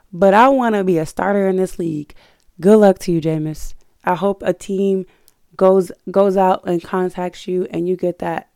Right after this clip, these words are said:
opportunity to start again in this league. And ladies and gentlemen, that is it for me. I think we covered a lot that happened this week. It may not seem like we covered a lot,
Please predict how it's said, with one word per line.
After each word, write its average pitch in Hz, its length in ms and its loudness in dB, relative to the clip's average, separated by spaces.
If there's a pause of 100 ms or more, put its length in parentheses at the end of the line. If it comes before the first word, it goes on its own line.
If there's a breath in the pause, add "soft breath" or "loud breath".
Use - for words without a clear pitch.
(140)
opportunity 170 540 -6
to 151 80 -14
start 160 380 -4 (340 soft breath)
again 165 300 -8
in 156 120 -8
this 160 220 -4
league. 160 360 -20 (2750)
And 269 180 8
ladies 339 200 6
and 294 80 6
gentlemen, 294 240 6
that 320 160 2
is 233 240 2
it 262 240 2
for 254 160 4
me. 240 320 0
I 339 160 4
think 330 400 2
we 302 140 2
covered 269 640 2 (200)
a 220 100 8
lot 202 800 0
that 208 180 2
happened 190 380 2
this - 180 -8
week. - 260 -14
It 254 80 0
may 330 140 6
not 302 200 6
seem 349 340 4
like 330 140 4
we 311 80 2
covered 285 260 0
a 277 60 0
lot, 269 220 -4